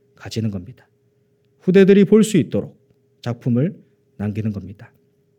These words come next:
우리 렘넌트는 미리 보고, 미리 정복하고, 미리 알고 가는 자들입니다. 하나님이 주신 응답을 보고 미리 준비하는 영적 황제의 응답을 누리시길 기도합니다.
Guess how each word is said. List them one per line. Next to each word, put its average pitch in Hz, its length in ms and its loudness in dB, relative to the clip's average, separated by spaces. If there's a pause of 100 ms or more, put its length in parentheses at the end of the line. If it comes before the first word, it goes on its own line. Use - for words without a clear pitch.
(920)
우리 165 180 4
렘넌트는 175 760 2 (340)
미리 233 320 4
보고, 127 440 -6 (480)
미리 160 280 4
정복하고, 135 800 -4 (260)
미리 170 540 0
알고 113 400 -6
가는 135 400 -6 (320)
자들입니다. 98 680 -8 (800)
하나님이 208 480 4
주신 190 300 2
응답을 170 360 2
보고 - 440 -6 (240)
미리 135 320 2
준비하는 123 720 -4 (460)
영적 170 520 0
황제의 156 360 -2
응답을 123 560 -4 (160)
누리시길 110 580 -8 (340)
기도합니다. 92 640 -10